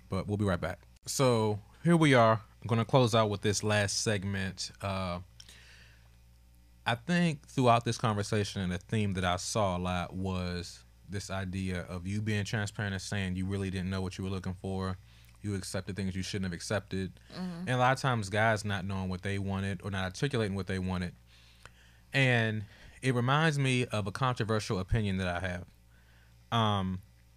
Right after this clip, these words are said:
Speaker 1: and that opinion is that what I found is a lot of us, we're de-, I, we're developing in our teen years.
Speaker 2: Yeah.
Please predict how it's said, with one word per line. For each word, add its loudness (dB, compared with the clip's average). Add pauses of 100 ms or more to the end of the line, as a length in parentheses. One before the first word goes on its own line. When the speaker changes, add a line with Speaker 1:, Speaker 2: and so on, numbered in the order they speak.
(680)
Speaker 1:
and 2
that 8
opinion 4
is -2
that -2 (1040)
what 4
I 4
found 2
is 0
a -6
lot 2
of 0
us, -2 (800)
we're 4
de-, 0
I, 0 (320)
we're 4
developing 2 (120)
in 0
our 0
teen -2
years. -8
Speaker 2:
Yeah. -6